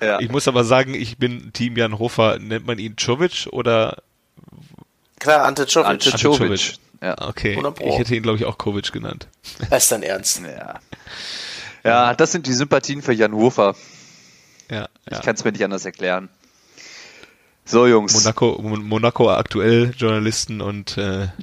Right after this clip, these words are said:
Speaker 2: Tagesschau-Journalisten halten einfach zusammen.
Speaker 3: Sind einfach Brudis, ja? Brudis im Geiste.
Speaker 1: Ja, ja, ja. Man trifft sich nachher noch kurz auf der Yacht bei, von den Geissens, trinkt noch einen zusammen.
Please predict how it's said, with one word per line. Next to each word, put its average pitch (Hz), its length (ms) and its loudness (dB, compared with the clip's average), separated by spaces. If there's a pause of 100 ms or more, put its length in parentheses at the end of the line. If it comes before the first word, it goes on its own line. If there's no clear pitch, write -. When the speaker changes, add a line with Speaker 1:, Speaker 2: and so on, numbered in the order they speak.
Speaker 2:
Tagesschau-Journalisten 98 920 -4
halten 95 180 -2
einfach 95 220 -10
zusammen. 95 640 -8
Speaker 3:
Sind 127 100 -6
einfach 123 240 2
Brudis, 127 420 -2
ja? 127 200 4
Brudis 127 400 -4
im 117 80 -8
Geiste. 113 320 0
Speaker 1:
Ja, 98 180 -2
ja, 90 220 -2
ja. 90 160 -2
Man 98 120 -4
trifft 131 240 0
sich 120 140 -2
nachher 113 200 4
noch 113 140 2
kurz 127 200 4
auf 107 100 2
der 104 120 0
Yacht 104 200 0
bei, 101 140 2
von - 180 -2
den 95 80 -6
Geissens, 95 640 -6 (440)
trinkt 110 220 -6
noch 98 140 -4
einen 95 140 -2
zusammen. 85 420 -12